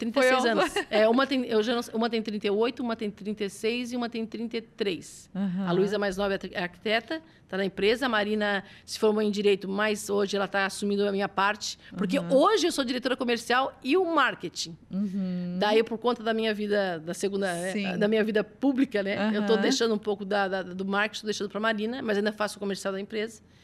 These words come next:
Speaker 1: E a Marina tá assumindo o marketing.
Speaker 2: Uhum.
Speaker 1: Ela entrou na empresa como financeiro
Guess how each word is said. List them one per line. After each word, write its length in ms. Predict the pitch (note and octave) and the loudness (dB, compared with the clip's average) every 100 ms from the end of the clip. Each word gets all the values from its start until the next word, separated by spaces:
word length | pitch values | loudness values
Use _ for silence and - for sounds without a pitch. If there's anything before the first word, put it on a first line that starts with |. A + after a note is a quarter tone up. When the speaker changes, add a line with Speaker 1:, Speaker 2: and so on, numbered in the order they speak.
| - - - - - | -20 -20 -20 -20 -10
Speaker 1:
E 300 | A#3 A3+ A#3 | -4 -2 2
a 80 | A3+ | 2
Marina 260 | A3+ G#3+ A3+ | 2 0 0
tá 280 | B3 A#3 | -2 -2
assumindo 320 | A#3 - G#3+ A3+ | -4 -4 -4 -2
o 40 | |
marketing. 460 | A3+ F#3 - - - | -2 -2 -4 -10 -8
Speaker 2:
Uhum. 80 | F3 | -6
Speaker 1:
Ela 200 | G3 G#3 | 0 2
entrou 280 | G3+ A#3 B3+ | 2 2 0
na 80 | C4+ | 0
empresa 340 | C4+ A#3+ A#3+ | -2 -2 -2
como 200 | B3+ A#3+ | -4 -6
financeiro 640 | - A3+ G#3 - A3 A3+ | -4 -6 -6 -4 -4 -4